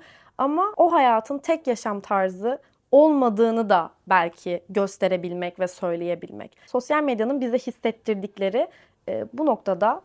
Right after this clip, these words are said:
tabii ki de önemli. Bakıldığında yani sadece hani normal, e, sosyal influencerlar ya da bloggerlar için, e, değil bu durum.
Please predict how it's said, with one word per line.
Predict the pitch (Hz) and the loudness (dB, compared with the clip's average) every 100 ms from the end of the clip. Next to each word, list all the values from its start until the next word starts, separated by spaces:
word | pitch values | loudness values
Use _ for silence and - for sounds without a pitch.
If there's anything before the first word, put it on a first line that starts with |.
| _ | _
tabii | - 247 220 | -2 -2 -4
ki | 202 180 | -4 0
de | 214 311 _ _ | 0 0 _ _
önemli. | 233 277 262 180 170 _ | -2 2 0 -2 -10 _
Bakıldığında | 196 202 240 226 254 262 | -6 -6 -4 -4 -2 0
yani | 285 240 240 | -2 -2 -6
sadece | - 247 233 214 233 | -2 -2 0 -2 -2
hani | 226 220 220 | -4 -6 -2
normal, | 220 214 220 220 220 - | -2 0 0 -2 -4 -10
e, | 202 196 196 - - - | -6 -6 -6 -8 -10 -12
sosyal | - 220 - 214 | -10 -8 -2 -2
influencerlar | 208 208 208 208 - 208 202 | -4 -6 -8 -8 -8 -4 -2
ya | 196 | -2
da | 196 | -4
bloggerlar | 202 190 196 202 202 | -6 -6 -4 -2 -2
için, | - - - 202 - | -4 -10 -12 -12 -10
e, | 190 190 | -8 -4
değil | 208 208 185 | -2 -2 -6
bu | 180 | -12
durum. | 175 180 | -12 -12